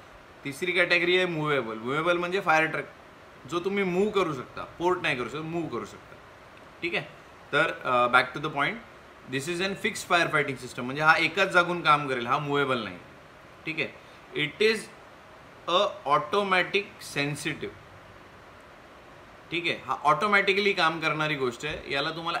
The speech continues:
activate करावं लागत नाही manually, ठीक आहे? तर काही गोष्ट, अ, काही प्रकार आहेत, अ, याचे पण स्प्रिंकलरचे,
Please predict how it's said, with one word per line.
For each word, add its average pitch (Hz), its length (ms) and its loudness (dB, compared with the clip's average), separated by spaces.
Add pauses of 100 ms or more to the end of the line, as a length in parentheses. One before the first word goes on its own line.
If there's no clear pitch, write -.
activate 165 480 0
करावं 147 260 4
लागत 123 280 0
नाही 120 160 -6 (100)
manually, 110 420 -2 (720)
ठीक 165 140 -6
आहे? 160 80 -2 (880)
तर 131 40 -8
काही 143 440 0
गोष्ट, 170 360 -2
अ, 127 360 4
काही 135 460 0
प्रकार 175 420 2
आहेत, 165 300 2 (360)
अ, 123 160 2
याचे 127 320 -2
पण 156 180 -4
स्प्रिंकलरचे, 143 560 -6